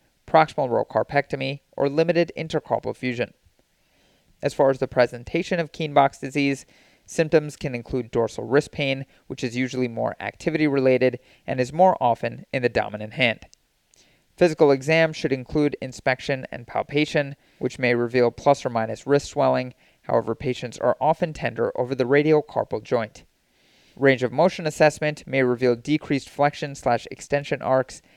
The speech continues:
and a decreased grip strength. As far as imaging, recommended views on radiographs include an A P, lateral, and oblique views of the wrist. C T is most useful once the lunate collapse has already occurred. C T is best for showing the extent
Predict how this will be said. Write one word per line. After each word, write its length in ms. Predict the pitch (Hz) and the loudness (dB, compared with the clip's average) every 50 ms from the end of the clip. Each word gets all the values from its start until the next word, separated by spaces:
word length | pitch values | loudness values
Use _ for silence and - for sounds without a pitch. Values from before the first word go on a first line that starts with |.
| _ _ | _ _
and 160 | - - 143 147 | -6 -2 -2 -2
a 40 | |
decreased 520 | 135 - 143 - - - - 123 120 - - | 0 -2 -4 -6 -6 -6 -6 -6 -6 -6 -2
grip 200 | - 135 131 - | 0 0 0 0
strength. 420 | - - 123 113 113 - _ _ _ _ _ _ _ _ _ _ _ _ _ _ _ _ _ _ - | -2 -6 -6 -6 -8 -10 _ _ _ _ _ _ _ _ _ _ _ _ _ _ _ _ _ _ -4
As 100 | 135 - | -2 2
far 180 | - 135 127 | 4 4 4
as 120 | 123 - - | 4 4 0
imaging, 480 | - 175 175 180 156 170 165 160 160 156 - | -4 -2 -2 0 2 2 2 2 0 -6 -2
recommended 520 | - 143 143 143 - - 139 135 131 127 127 | 2 4 4 4 4 0 -2 -2 -2 -2 -2
views 280 | 131 139 139 135 - | 0 0 0 0 -2
on 160 | - - 123 | -4 -4 -2
radiographs 640 | 123 131 131 131 139 127 135 131 127 123 127 - - - | 2 2 4 4 2 2 2 2 2 2 0 -2 -6 -16
include 320 | 156 131 - - 127 123 | -16 -14 -10 -10 -10 -10
an 100 | 117 - - | -12 -12 -6
A 140 | - 175 175 | -4 -4 -4
P, 440 | - - - 156 143 139 139 - - _ - | -4 -4 -4 -2 -2 -2 -2 -4 -8 _ -6
lateral, 500 | 135 135 131 131 135 135 135 135 135 - - | -2 0 2 2 2 2 2 0 0 -2 -4
and 100 | - 147 | -2 -2
oblique 400 | 135 131 135 160 170 196 190 - | -2 -2 -2 -2 -2 -2 -2 -4
views 320 | - - 120 123 120 - - | -8 -8 -8 -8 -8 -8 -10
of 140 | - 117 120 | -10 -6 -4
the 80 | 123 | 0
wrist. 400 | 127 139 131 104 - - - - - _ _ _ _ _ _ _ _ _ _ _ _ _ | 4 4 4 4 2 -4 -16 -20 -20 _ _ _ _ _ _ _ _ _ _ _ _ _
C 280 | _ - - 147 135 120 | _ -8 -4 -4 -4 -4
T 360 | - - - 180 180 170 - - | -4 -4 -4 -4 -2 -4 -4 -4
is 160 | 139 123 135 | -4 -4 -2
most 340 | 135 139 143 151 - - - | -2 -2 -2 -2 -4 -6 -4
useful 480 | 131 123 - - - 117 113 110 110 - | -4 -4 -2 0 0 2 2 2 0 0
once 280 | - 147 139 135 - - | 2 2 2 0 -2 -12
the 120 | - 120 | -12 -12
lunate 380 | 117 120 147 156 160 160 151 - | -8 -6 -4 -2 0 0 0 -2
collapse 480 | - - 139 113 104 92 92 - - | -2 -2 0 0 0 -2 -4 -8 -8
has 200 | - - 131 110 | -4 -2 -2 -2
already 520 | - - 101 101 104 104 104 107 110 117 113 | -2 -4 -4 -4 -4 -2 -4 -4 -4 -4 -4
occurred. 440 | 107 - - 139 123 - - - - _ _ _ _ _ _ _ _ _ _ _ _ | -4 0 2 2 2 2 0 -8 -18 _ _ _ _ _ _ _ _ _ _ _ _
C 220 | - - - 135 | -10 -6 -4 -4
T 200 | 117 - 131 127 117 | -4 -2 -2 -2 -2
is 200 | - - 120 117 | -2 -2 -4 0
best 280 | - 123 120 117 - | 4 6 6 6 4
for 140 | - - 120 | 0 -4 -4
showing 320 | - - 131 123 120 117 110 | 0 0 0 0 0 -2 -4
the 80 | 110 | -8
extent 460 | 113 - - - - 156 151 156 156 | -8 -8 -10 -4 0 2 2 2 0